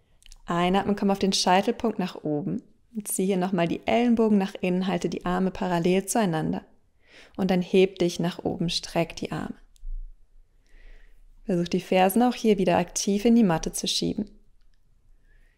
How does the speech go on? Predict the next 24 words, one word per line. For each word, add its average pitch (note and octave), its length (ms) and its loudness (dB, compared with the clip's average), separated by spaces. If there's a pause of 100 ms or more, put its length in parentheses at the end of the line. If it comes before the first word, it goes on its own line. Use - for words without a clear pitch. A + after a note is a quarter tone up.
(160)
Streck - 400 -8
die - 160 -8
Arme F#3 300 4
noch E3+ 180 0
ein F3+ 80 -2
bisschen D#3+ 400 -2
mehr. F3 300 -4 (1300)
Finde F#3+ 160 -2
ganz F#3+ 280 0
viel G#3 160 2
Länge G3+ 300 6
über F#3+ 140 2
die F3+ 80 0
Körpervorderseite. F3 1200 -2 (1700)
Aus F#3+ 280 0
dem B3+ 180 4
Rad F3 480 2
komm F#3 140 0
dann F3+ 120 0
auf F3+ 120 -2
den F3+ 160 0
Scheitelpunkt G#3 680 0
nach - 280 -2
unten. F#3 480 -4